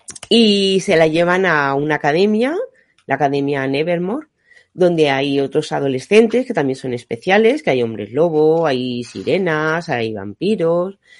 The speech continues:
y miércoles no quiere ir a esa academia, no quiere relacionarse con nadie, y encima la compañera de habitación que le ponen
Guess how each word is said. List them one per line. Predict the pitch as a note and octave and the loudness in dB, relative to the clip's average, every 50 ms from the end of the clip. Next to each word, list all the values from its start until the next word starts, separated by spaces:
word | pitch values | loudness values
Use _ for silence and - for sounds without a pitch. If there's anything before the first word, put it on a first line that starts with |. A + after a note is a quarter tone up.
| - - _ - | -20 -20 _ -2
y | - F3+ D#3+ D3 | 0 2 2 4
miércoles | C3+ C3+ C#3 C3+ C#3 C3 C3 C#3 C3 C#3 | 2 2 0 0 -2 -4 -4 -4 -4 -2
no | C#3 C3 A#2+ | -2 -4 -2
quiere | - B2 A#2 A2+ A2+ A#2 | -2 -4 -4 -2 -2 -2
ir | A#2+ A#2+ A#2+ A#2+ A#2+ _ _ _ - | -2 -2 -4 -6 -8 _ _ _ -6
a | A#2+ A#2+ | -4 -4
esa | A#2+ A2+ - C3 | -4 -4 -6 -8
academia, | B2+ - C3+ D3+ F#3+ G#3 G#3 G#3 G#3+ A3 B3 B3+ | -6 -4 0 2 4 4 4 4 2 2 0 0
no | G#3+ D#3 - | 0 0 0
quiere | - A#2+ A2+ G#2 | -2 -4 -4 -6
relacionarse | G#2+ A2+ - - - - G#2 A2 A2+ A2+ A#2 - B2+ | -8 -10 -12 -12 -8 -6 -4 -4 -2 -4 -4 -6 -8
con | - C3 D3+ E3+ | -6 -6 -2 -2
nadie, | G3 A3 A#3+ A3 A3+ A#3 B3 C4+ D4+ D4+ _ _ - - - - - _ _ _ | 0 0 0 0 0 2 2 2 0 -2 _ _ -20 -20 -20 -20 -20 _ _ _
y | - F3 E3+ D3 C#3+ C#3+ | 0 2 2 4 4 4
encima | C#3+ C#3 - D3+ C#3 C#3 C#3+ C#3+ | 2 0 0 -2 -2 0 0 0
la | - C#3 C3 | 0 0 0
compañera | C3+ C3 A#2+ B2+ B2+ B2+ C3 C3+ D3 C#3+ | -2 -2 -2 -2 0 0 2 2 2 2
de | C3 C#3 C#3 C3+ C3+ C3+ C3+ C3+ C3+ C3 B2+ A#2+ A2 - - - | 2 2 2 2 2 2 2 2 2 2 0 -2 -2 -4 -4 -2
habitación | C3 D3 D3 - C3 C3 - - C#3+ C#3+ C#3+ C#3+ C#3 | -2 0 0 0 -2 -2 -2 0 0 0 0 0 0
que | - C#3+ | 0 2
le | C3+ B2 A#2+ | 2 2 0
ponen | - C#3 D3 D3 C#3+ D#3 E3+ G#3 D4+ | 0 0 0 2 2 0 0 0 -4